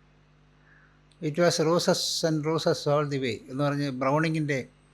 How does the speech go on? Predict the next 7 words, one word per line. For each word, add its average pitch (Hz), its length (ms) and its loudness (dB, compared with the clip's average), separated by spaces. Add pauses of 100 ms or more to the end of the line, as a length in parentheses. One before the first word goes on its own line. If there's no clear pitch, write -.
(520)
ആ, 131 180 -2
The 127 140 0
Patriot 151 600 0
എന്ന് 139 160 -2
പറയുന്നൊരു 127 340 -2
പോയട്രി 123 420 -6
ഉണ്ട്. 92 180 -8